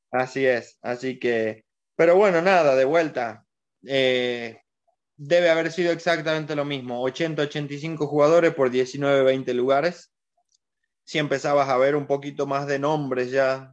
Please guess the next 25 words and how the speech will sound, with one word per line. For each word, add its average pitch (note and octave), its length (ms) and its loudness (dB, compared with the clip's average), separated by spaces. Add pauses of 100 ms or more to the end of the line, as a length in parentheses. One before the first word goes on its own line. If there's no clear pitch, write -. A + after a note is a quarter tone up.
(140)
por A#2+ 160 -8
ahí C#3 280 -2
te C3+ 120 -6
metías C#3+ 380 -4
de C#3 100 -4
curioso D3+ 440 -4
a C3+ 40 2
ver C#3 180 -2
una, C#3+ 360 -6
otra C#3 220 -4
escuela D3+ 500 -4
y B2 80 -4
ya C3 160 -4
leías C3 920 -4 (380)
un A2+ 420 -8 (120)
Steve C3 240 -4
Marino, C#3+ 800 4
Ryo C3 260 2
Ishikawa, D3 1040 2
y B2 80 0
decías, B2+ 400 -4
"Apa, C#3 280 -2
bueno, B2+ 280 -4
me A2 120 -12
estoy, B2+ 460 -4